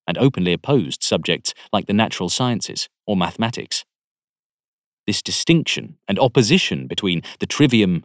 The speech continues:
and quadrivium as educational ideals gave birth to the chasm that separates the modern humanities and stem subjects today. Also stemming from this same time period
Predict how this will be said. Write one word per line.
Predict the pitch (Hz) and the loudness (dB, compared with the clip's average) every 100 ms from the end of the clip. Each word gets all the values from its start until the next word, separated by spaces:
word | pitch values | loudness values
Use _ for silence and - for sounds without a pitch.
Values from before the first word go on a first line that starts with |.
| _ | _
and | 95 - | -6 -4
quadrivium | - 76 - 156 67 57 - | -4 0 2 2 0 -6 -10
as | 98 | -6
educational | 87 98 92 101 - 80 71 | -4 -4 -2 -2 -2 -4 -6
ideals | 80 113 95 67 - _ _ _ | -2 0 0 -2 -10 _ _ _
gave | 123 139 156 | 4 4 4
birth | 131 131 123 - | 4 4 2 -4
to | - | -10
the | |
chasm | - - 151 - 120 - _ - | -6 -2 -2 -2 -10 -18 _ -4
that | 107 | 0
separates | - 117 110 107 - | 0 0 2 0 0
the | - | 0
modern | 107 131 92 | 4 4 2
humanities | 73 95 104 98 82 76 - - - | -2 0 0 0 -2 -4 -8 -10 -6
and | 87 | -4
stem | - - 156 135 | -2 2 2 2
subjects | - 76 - - - - _ - | -2 -6 -8 -8 -10 -10 _ -4
today. | 127 117 58 - _ _ _ _ _ _ _ _ _ _ - | -2 -2 -6 -14 _ _ _ _ _ _ _ _ _ _ 0
Also | 202 - 85 | 2 2 -2
stemming | - - 87 76 | 0 0 -2 -2
from | - 80 | -6 -6
this | 69 - - | -4 -6 -4
same | - 135 98 | -2 0 -2
time | 82 110 107 | -2 -4 -4
period | 80 64 65 | -4 -8 -10